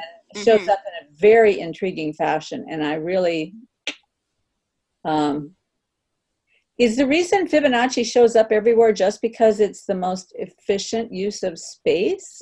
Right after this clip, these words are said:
Speaker 1: or
Speaker 2: So,
Speaker 1: what do you think's
Speaker 2: like,
Speaker 1: going
Speaker 2: with
Speaker 1: on there?
Speaker 2: with plant growth, for example, um, that's what I've heard, that it's, it's the most efficient way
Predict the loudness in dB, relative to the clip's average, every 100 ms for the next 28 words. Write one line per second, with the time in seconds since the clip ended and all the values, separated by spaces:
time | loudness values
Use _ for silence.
0 | -8 -4 -2 -4 -8 _ _ _ _ _
1 | _ _ _ _ _ _ _ _ -14 -10
2 | -2 2 4 2 -2 -8 -4 -4 -2 -6
3 | -4 -6 -6 -8 -8 -12 _ _ _ _
4 | -6 -6 -6 _ -20 -8 -6 -6 -10 -16
5 | -12 -10 -12 -14 _ -16 -14 -12 -10 -10
6 | -10 -12 -12 _ _ _ _ -4 -2 -2
7 | -4 -10 _ _ _ _ _ _ _ _
8 | _ -6 -6 -8 -12 -12 _ _ -16 -12
9 | -12 -14 -14 -12 -12 -14 -16 -16 -16 -14
10 | -14 -10 -10 -10 -16